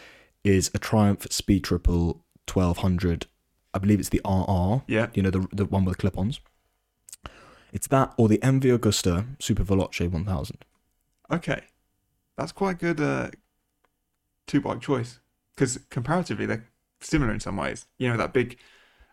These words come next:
Speaker 2: um, the big cow with the headlight in the centre. And, but that, ah, do you know, I really like what, um, Thornton Hundred's done
Speaker 1: Oh,
Speaker 2: with the
Speaker 1: yes.
Speaker 2: Triumph.
Speaker 1: Yes.
Speaker 2: That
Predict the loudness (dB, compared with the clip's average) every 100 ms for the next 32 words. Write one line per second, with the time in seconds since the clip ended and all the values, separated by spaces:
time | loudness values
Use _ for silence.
0 | -8 -6 -4 -8 -12 -6 -4 -4 -2 -2
1 | -2 -6 -6 -4 -4 -4 -2 0 0 0
2 | 2 0 -4 -12 _ _ _ _ _ _
3 | _ _ _ _ -12 -6 -4 -6 -10 -14
4 | -14 -18 _ _ _ -20 _ -4 -2 -2
5 | 2 4 4 4 0 0 0 0 0 -4
6 | -2 0 -2 -6 -2 0 0 -2 -2 -4
7 | -4 -2 -2 -4 -10 _ _ _ -8 -6
8 | -4 0 0 0 0 2 2 -2 -10 -20
9 | _ _ -6 -6 -6 -10 -10 -18 _ -4
10 | 0 0 -4